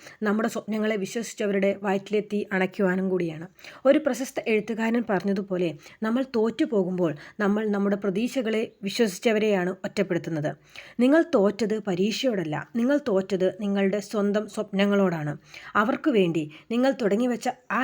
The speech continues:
യാത്ര നിങ്ങൾ പൂർത്തിയാക്കിയേ തീരൂ. Don't quit on your dream just because the list doesn't reflect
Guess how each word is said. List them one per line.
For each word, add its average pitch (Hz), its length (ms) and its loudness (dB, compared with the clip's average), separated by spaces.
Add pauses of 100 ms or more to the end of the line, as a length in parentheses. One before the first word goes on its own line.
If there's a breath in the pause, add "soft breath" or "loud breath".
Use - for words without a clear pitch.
(140)
യാത്ര 165 320 -4 (300 loud breath)
നിങ്ങൾ 214 180 0 (100)
പൂർത്തിയാക്കിയേ 208 760 0
തീരൂ. 156 220 0 (540 loud breath)
Don't 302 260 6 (100)
quit 269 220 2 (300 loud breath)
on 233 160 2
your 220 140 2 (100)
dream 208 240 0 (300 loud breath)
just 233 160 0 (100)
because 214 360 2 (240 loud breath)
the 208 160 4
list 226 200 -2 (120)
doesn't 208 360 0
reflect 196 340 2